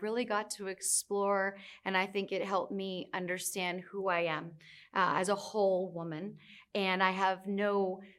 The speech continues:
feeling that my body isn't mine. I have a feeling that I was able to share it in a way. This job is not for everyone. This lifestyle and career is not for everyone.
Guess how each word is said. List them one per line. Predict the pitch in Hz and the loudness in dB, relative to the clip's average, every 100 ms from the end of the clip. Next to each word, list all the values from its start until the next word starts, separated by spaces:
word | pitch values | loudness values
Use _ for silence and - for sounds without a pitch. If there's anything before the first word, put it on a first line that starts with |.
| - | -12
feeling | - 208 190 185 | 0 2 2 0
that | 180 180 208 | -2 -4 -2
my | 180 175 | -2 2
body | 180 180 190 185 | 2 4 2 -2
isn't | 190 180 175 | -4 -4 -4
mine. | - 175 170 165 | 0 2 0 -2
I | 180 | -2
have | 185 | -2
a | |
feeling | 185 202 190 185 175 | -2 0 -2 -2 -4
that | 175 147 - | -4 -4 -2
I | 185 | 0
was | 185 196 | 0 0
able | 196 180 196 | 0 -2 -4
to | 196 | -4
share | 190 - 190 180 | -4 2 4 4
it | 175 | 2
in | - | -2
a | 175 | -4
way. | 175 175 | -2 -2
This | 165 214 - | -2 -2 0
job | 247 240 202 | 2 2 2
is | 190 170 | -4 0
not | 190 175 - | 0 0 0
for | 165 | 0
everyone. | 170 160 160 156 | 0 -2 -4 -4
This | 180 - | -4 0
lifestyle | 196 196 196 - 170 165 | 4 2 2 -2 0 -2
and | 175 | -6
career | - 185 175 | -4 -2 0
is | 160 160 | -2 -6
not | 175 165 165 | -6 -6 -6
for | - | -6
everyone. | 165 165 156 151 | -4 -6 -8 -10